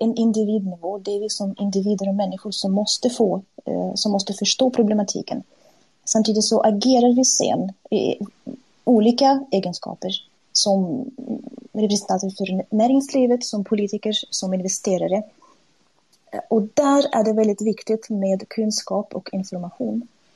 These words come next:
oavsett vilken grupp man tillhör. Man måste förstå att det inte är en åsikt, det är fakta. Det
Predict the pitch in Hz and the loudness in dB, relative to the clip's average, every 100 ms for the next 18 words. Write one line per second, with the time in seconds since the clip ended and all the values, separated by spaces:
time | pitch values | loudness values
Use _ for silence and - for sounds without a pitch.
0 | _ - 208 - 220 220 196 202 185 190 | _ -4 -2 2 0 2 0 0 0 0
1 | 185 185 190 - 190 233 - _ _ _ | -2 -4 -6 -4 -4 -4 -8 _ _ _
2 | _ - 208 202 - 208 220 - - 254 | _ -2 0 0 -2 -4 -2 -2 4 6
3 | 277 285 202 - - 196 190 190 190 170 | 6 2 -4 -8 -10 -4 -2 -2 -2 -4
4 | - 196 247 247 - 190 185 - 185 - | -4 -2 -2 -4 -8 -6 -4 -6 -14 -8
5 | - 254 - - | -6 -6 -10 -6